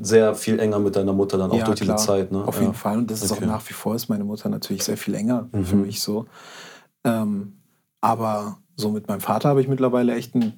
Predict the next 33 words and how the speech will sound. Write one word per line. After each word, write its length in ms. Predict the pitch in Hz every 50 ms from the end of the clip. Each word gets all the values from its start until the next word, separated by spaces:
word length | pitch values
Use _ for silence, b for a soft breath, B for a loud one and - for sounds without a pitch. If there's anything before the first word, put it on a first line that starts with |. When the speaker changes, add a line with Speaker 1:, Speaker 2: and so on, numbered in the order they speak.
| - -
Speaker 2:
gutes 460 | - 120 117 - 120 104 - - -
Verhältnis. 800 | - - - 107 101 104 104 104 - - - 113 101 92 98 98
Speaker 1:
Mhm. 160 | 95 95 98
Speaker 2:
So 80 | - -
Speaker 1:
Ist 60 | 107
auch 100 | 104 92
Speaker 2:
und 60 | - 113
Speaker 1:
wichtig, 320 | 113 107 104 107 107 -
glaub 220 | - 107 101 98 98
ich, 100 | 98 -
so 320 | - 104 98 98 92 87 - _ _ _ -
diese 160 | - 101 98
Sachen 300 | 92 87 104 95 98 107
aufzuarbeiten. 720 | 98 92 110 110 - - - 101 92 90 95 92 92 92 95
Das 160 | 90 - -
hab 80 | 98 101
ich 140 | 95 -
auch 120 | 98 104 95
in 60 | 104
der 80 | 98 135
Speaker 2:
Voll. 140 | 131 127 101
Speaker 1:
Familie, 240 | 95 95 95 95 95
ja. 200 | 95 95 95 - b b b
Speaker 2:
Und 180 | - 143 143 139
für 140 | - - 160
mich 220 | 156 165 170 180
auch 140 | 160 151 135 -
so 100 | 156 147
zu 200 | 143 - - 143
realisieren, 800 | 123 143 143 139 135 131 123 110 110 127 143 151 156 151 143
irgendwie, 440 | 139 135 143 143 143 135 123 131 123
dass, 400 | 131 131 123 123 - - - _ _ _ _ _ _ _ _ _ _ _ _ _ _ _ _ _
ähm, 560 | - 147 135 131 127 120 120 117 113 117 113